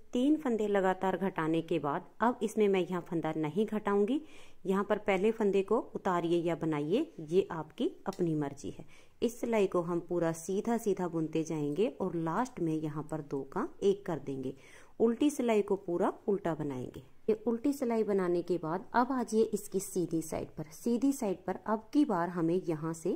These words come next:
एक फंदा घटाना है। अब इस साइड से हमें ऐसे ही करना है,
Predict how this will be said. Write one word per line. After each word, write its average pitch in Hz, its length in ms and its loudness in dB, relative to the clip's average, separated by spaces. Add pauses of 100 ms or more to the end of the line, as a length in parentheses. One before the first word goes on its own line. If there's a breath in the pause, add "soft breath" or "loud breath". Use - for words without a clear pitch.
(140)
एक 185 180 2
फंदा 170 360 -2 (120)
घटाना 147 420 -4
है। - 160 -12 (540 loud breath)
अब 220 280 -2
इस 302 200 2
साइड 262 200 2
से 269 160 0
हमें 214 280 4
ऐसे 196 320 0
ही 214 140 2
करना 156 300 -2
है, 180 160 -8